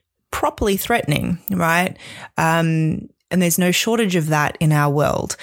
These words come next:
where there is just worry for things that could go wrong, worry for things that we don't know how to control.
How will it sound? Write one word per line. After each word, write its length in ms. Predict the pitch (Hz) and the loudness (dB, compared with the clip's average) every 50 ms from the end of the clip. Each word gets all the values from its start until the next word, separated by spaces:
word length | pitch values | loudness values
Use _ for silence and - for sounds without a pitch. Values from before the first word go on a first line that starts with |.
| - - - | -18 -12 -6
where 480 | - 165 170 160 151 156 151 151 156 | -2 0 2 2 4 2 2 2 0
there 300 | 147 - 165 156 156 156 | 0 0 0 0 2 2
is 240 | 151 - 165 151 - | 2 0 0 -2 0
just 280 | - - 220 208 - - | 0 0 -2 -2 -2 -2
worry 520 | 160 156 160 165 196 240 254 226 175 147 | -4 -4 -2 0 0 0 2 0 0 0
for 140 | 143 - 156 | -2 -2 -4
things 400 | - - - 175 175 165 - - | -4 -2 0 2 2 2 0 0
that 160 | - - - | -2 -4 -6
could 320 | - - - 196 196 180 - | -4 -2 0 0 0 0 0
go 180 | - 147 143 | 0 0 0
wrong, 440 | 143 139 147 135 - - - - 190 | 0 0 0 0 -2 -2 -4 -6 -4
worry 300 | 175 175 175 196 214 208 | -2 0 0 2 2 0
for 140 | 196 - 196 | 0 -2 -4
things 360 | 180 - 170 160 165 165 - | -2 -2 0 0 2 2 0
that 120 | - - | 0 0
we 180 | - 156 147 151 | 0 0 0 0
don't 280 | 147 - 147 151 170 165 | 2 2 2 2 2 2
know 80 | 160 | 2
how 180 | 143 143 139 139 | 2 2 2 0
to 80 | - | 0
control. 640 | 143 - 160 - - - - 220 226 - - 180 - | -2 -4 -4 -6 -4 -2 0 0 0 0 -2 -8 -16